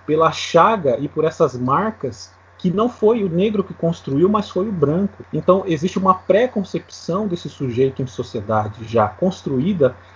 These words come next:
e muito bem constitui-, construída na ciência racial. E a gente herda, por memória, por sociabilidade colonial, a gente herda esse, esse tipo de pensamento e essas imagens pré-concebidas do negro.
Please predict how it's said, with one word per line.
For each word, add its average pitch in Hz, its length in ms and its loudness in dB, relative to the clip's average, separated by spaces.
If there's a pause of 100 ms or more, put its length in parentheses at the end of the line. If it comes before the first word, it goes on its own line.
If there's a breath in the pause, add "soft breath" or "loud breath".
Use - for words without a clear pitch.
(120)
e 180 80 0
muito 208 400 4
bem 185 220 2
constitui-, 165 800 -4 (140)
construída 156 580 0
na 175 100 4
ciência 180 560 -2
racial. 143 480 0 (380 loud breath)
E 208 100 6
a 202 40 8
gente 208 460 2
herda, 175 520 6 (240)
por 156 200 2
memória, 147 800 2 (440)
por 147 100 0
sociabilidade 143 1040 2
colonial, 135 680 -2 (240 soft breath)
a 135 60 -4
gente 165 360 -2
herda 160 500 6
esse, - 360 -2
esse - 160 -12
tipo - 260 -6
de 131 100 -6
pensamento 139 720 -4
e 160 60 2
essas 151 320 0
imagens 156 600 0
pré-concebidas 127 1040 -2
do 131 100 -2
negro. 110 380 0